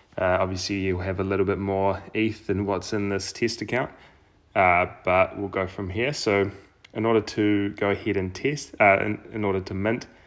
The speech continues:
we need to come onto this, uh, side navigation here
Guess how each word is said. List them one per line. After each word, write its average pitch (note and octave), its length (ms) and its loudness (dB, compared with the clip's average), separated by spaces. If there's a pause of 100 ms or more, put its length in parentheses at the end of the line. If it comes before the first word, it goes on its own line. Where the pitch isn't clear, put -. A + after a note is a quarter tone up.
(400)
we G#2 120 2
need G2 220 0
to F#2+ 500 0 (320)
come A#2 160 0
onto F#2+ 240 0
this, F2+ 300 -4 (180)
uh, F#2+ 200 0
side A2 320 2
navigation F#2+ 580 0
here C3+ 260 -2